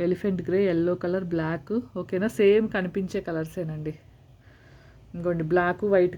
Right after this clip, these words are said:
కావాలంటే టూ టూ శారీస్ అయితే ఉన్నాయి, బుక్ చేసేసుకోండి, ఎవ్వరూ మిస్ చేసుకోవద్దు. Only టూ డబల్ నైన్ ఫ్రీ షిప్పింగ్ all over India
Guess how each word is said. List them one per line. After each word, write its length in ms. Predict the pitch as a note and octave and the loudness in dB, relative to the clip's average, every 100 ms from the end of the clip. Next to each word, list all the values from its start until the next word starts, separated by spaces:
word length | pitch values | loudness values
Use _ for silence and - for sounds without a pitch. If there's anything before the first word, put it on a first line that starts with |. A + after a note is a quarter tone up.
| F#3 | -4
కావాలంటే 500 | E3+ F3 F3 E3+ G#3+ G#3+ | -2 0 0 -2 -4 -2
టూ 100 | F3+ F3 | -2 -2
టూ 60 | E3 | -6
శారీస్ 340 | F3 E3 F3+ F#3 | -4 -2 -2 -2
అయితే 180 | E3 F3 E3 | -2 -2 -2
ఉన్నాయి, 240 | E3 A#3 - - - - - - - - F3+ | 0 0 -2 -12 -20 -20 -20 -20 -20 -12 -10
బుక్ 160 | E3+ - | -8 -4
చేసేసుకోండి, 720 | F3+ F#3 F3 - F3 E3 A3+ D4+ _ - - F#3 | -2 -4 -8 -6 -6 0 -2 -2 _ -20 -12 -8
ఎవ్వరూ 260 | D#3+ F#3 G3 F3 | -2 0 0 -2
మిస్ 160 | - | -2
చేసుకోవద్దు. 500 | F#3 F3+ - F3 D#3+ G#3 G3 | -2 -2 -2 -2 2 4 4
Only 200 | G#3 A3+ A3 | 4 2 2
టూ 100 | G#3 G3 | -2 0
డబల్ 260 | F#3 F3 F#3+ F#3+ | 0 0 0 0
నైన్ 160 | G#3+ - | -2 0
ఫ్రీ 120 | F#3 F3+ | -4 -2
షిప్పింగ్ 340 | F#3 G3 G3 F#3 | -4 -2 -2 -2
all 120 | E3 F3 | 0 0
over 120 | F3 E3 | 0 0
India 200 | D#3+ D#3+ | -2 -4